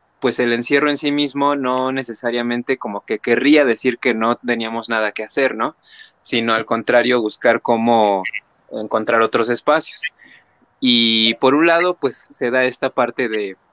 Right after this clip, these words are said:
de estar circulando más en las redes sociales, compartiendo el, el proyecto, la música, eh, estas entrevistas, por ejemplo, que ahora podemos hacer ustedes en León y nosotros acá en la ciudad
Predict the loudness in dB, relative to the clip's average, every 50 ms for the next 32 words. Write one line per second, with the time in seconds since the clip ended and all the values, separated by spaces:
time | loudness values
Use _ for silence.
0 | _ _ _ _ _ _ _ _ _ _ _ _ _ _ _ _ _ -8 -2 0
1 | 2 2 2 0 -2 0 2 0 0 2 0 -2 -4 -2 0 2 2 2 2 0
2 | 0 0 -2 -2 -4 -8 -10 -10 -10 -8 -6 -6 -6 -8 -10 -12 -12 -4 -2 0
3 | 2 2 2 0 0 0 -2 -2 -4 -4 -8 -10 _ -12 -12 -10 -6 -6 -6 -4
4 | -4 -4 -4 -2 -2 -2 -2 -2 -4 -6 -8 -10 -12 -14 -14 -12 _ -8 -8 -4
5 | 0 0 0 2 4 4 4 4 2 2 0 2 2 0 -2 -4 -4 -4 -4 -4
6 | -6 -10 -6 -2 -2 -2 0 -2 -4 -8 _ -20 -20 -20 -20 -20 -20 _ _ -8
7 | -4 -2 -2 0 0 0 -2 -2 -2 -2 -4 -2 0 -2 0 0 -2 0 0 2
8 | 2 2 2 2 -2 -2 2 0 0 0 0 -4 -4 0 0 0 0 2 0 2
9 | 4 4 4 2 2 0 _ 0 0 0 0 -2 -6 -6 -8 -10 -4 -2 -2 -2
10 | -2 -2 0 0 0 0 -2 -6 -10 -6 -4 -2 -2 -2 -2 -2 -4 -6 -10 -8
11 | -6 -6 -6 -6 -8 -12 -8 _ -4 -2 -2 -2 -2 -4 -6 -6 -8 -8 -8 -2
12 | 0 0 2 0